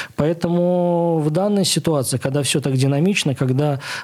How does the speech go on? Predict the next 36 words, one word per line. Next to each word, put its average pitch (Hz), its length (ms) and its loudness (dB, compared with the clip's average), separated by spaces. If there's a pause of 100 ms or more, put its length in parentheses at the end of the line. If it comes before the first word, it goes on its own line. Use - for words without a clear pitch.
наша 143 340 2
страна 147 500 0
оказалась 127 760 0
в 123 80 4
условиях 127 540 0
такого 127 300 0
беспрецедентного 127 880 0
санкционного 170 640 2
давления, 131 640 2 (200)
изменения 135 380 2
логистических 123 640 0
цепочек 131 440 0
по 131 80 0
поставке 120 640 -2
товаров, 143 580 0
а 127 80 2
это 120 180 0
работа 127 340 0
наших 120 300 0
предприятий, 143 640 0
отчисления 135 500 2
налогов 175 440 2
в - 40 -16
конечном 170 500 0
итоге, 147 380 0 (440)
вот 160 180 2
здесь 151 400 0
и, 147 200 2 (300)
э, 139 240 2
спешки 160 380 -2
быть 135 220 0
и 151 40 2
не 147 80 2
должно 170 360 0
как - 180 -8
раз-таки. - 420 -6